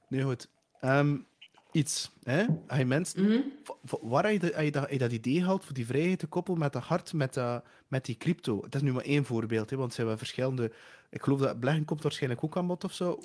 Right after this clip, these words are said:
Speaker 1: Van,
Speaker 2: Tim
Speaker 1: van waar
Speaker 2: komt
Speaker 1: die
Speaker 2: ook, ja.
Speaker 1: com-, ja, van waar komt die combinatie?
Speaker 2: Ja, ehm, oh, ik wou er eigenlijk nog veel meer vragen, maar dat werd te zwaar. <laughs> Dus ja, ik denk volgende editie dat er dan gewoon bij komen.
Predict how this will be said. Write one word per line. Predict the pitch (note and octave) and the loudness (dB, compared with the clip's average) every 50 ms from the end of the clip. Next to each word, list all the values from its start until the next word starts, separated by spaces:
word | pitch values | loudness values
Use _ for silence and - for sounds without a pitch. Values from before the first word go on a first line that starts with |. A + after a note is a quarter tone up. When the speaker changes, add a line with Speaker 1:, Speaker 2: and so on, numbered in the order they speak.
| - | -12
Speaker 1:
Van, | - - - D3 | -6 -2 0 2
Speaker 2:
Tim | - B3+ | 2 2
Speaker 1:
van | A#3+ F3+ B2 | 2 2 2
waar | C3+ D3+ F3+ | 4 4 2
Speaker 2:
komt | F#3 E3+ | 2 2
Speaker 1:
die | E3 | 0
Speaker 2:
ook, | E3 - | 0 2
ja. | F3 E3 | 2 2
Speaker 1:
com-, | C#3+ C3 - - - - - - - | 2 0 -4 -10 -20 -20 -14 -4 0
ja, | C#3 C#3+ - - | 2 2 2 2
van | - C3+ C3+ | 2 2 4
waar | D3+ F3 | 4 2
komt | - - G3+ F#3 - | 2 2 0 0 0
die | - E3 D3 - | 0 -2 -4 -2
combinatie? | - D3 C#3+ C3+ B2+ A#2+ B2 C3 D#3+ E3+ - - - G2 F#2 - _ _ _ _ _ _ - - - _ _ _ _ _ _ _ | 0 0 2 4 4 4 4 4 4 2 0 -2 -6 -8 -8 -10 _ _ _ _ _ _ -20 -20 -20 _ _ _ _ _ _ _
Speaker 2:
Ja, | - G#3+ G#3+ F#3+ - - - - - - - - _ | -4 -4 -4 -4 -6 -10 -16 -20 -20 -20 -20 -16 _
ehm, | - F#3+ A3 A3 A3 A3 A3+ A3+ A3 A3 - - - _ - - - - - - - | -4 -2 0 2 2 2 2 2 0 -4 -8 -18 -20 _ -20 -20 -20 -20 -16 -10 -8
oh, | G#3+ G3+ | -8 -8
ik | - - | -6 -2
wou | - G3 F3+ | 0 0 0
er | F3+ F#3 | 2 0
eigenlijk | F3+ F3+ F#3 F#3 | 0 0 0 -2
nog | F#3 F3 E3+ | -2 -4 -4
veel | - - G3 F#3+ F#3 | -2 0 0 2 2
meer | F#3 F3 F3 F3 E3+ | 2 0 -2 -2 -4
vragen, | - E3 D#3+ D#3+ E3 E3+ F3 | -4 -4 -4 -4 -4 -4 -4
maar | F3 F3 | -4 -4
dat | E3+ E3+ E3 | -4 -4 -4
werd | E3 E3+ E3 D#3 - - - | -4 -4 -6 -8 -12 -14 -14
te | - | -12
zwaar. | D3+ D3+ D3+ D3 D3+ D3+ D3 - - - - - - - - - - - - - - - - - - - | -12 -10 -8 -6 -6 -4 -6 -6 -10 -12 -10 -8 -6 -6 -6 -10 -14 -16 -18 -20 -20 -20 -20 -20 4 8
<laughs> | - D4+ D4 D4+ - - - - F#4 - - | 8 10 10 8 2 -4 -4 -4 -4 -2 0
Dus | A3+ G#3 G3 F#3+ | 0 0 2 4
ja, | G3 F#3 F3+ | 6 6 6
ik | E3 - G3 | 6 6 6
denk | G3+ G#3+ G#3+ G#3 | 6 6 6 4
volgende | - - G3+ G3+ A#3 A#3+ A3+ A3 | 2 4 4 4 6 4 4 4
editie | G#3 F3+ G3 G3+ G3 - F#3+ | 2 2 0 -2 -2 -2 0
dat | F#3 E3+ E3+ F3 | 0 0 0 0
er | F#3 E3+ | -2 -2
dan | E3 E3+ | -2 -2
gewoon | F3 E3 D#3+ E3 E3+ D#3+ | -2 0 0 0 0 0
bij | D3+ C#3+ D3+ | 0 0 -2
komen. | D3 - D#3 D3 D3 D#3+ F3 | 0 0 0 0 0 -2 -8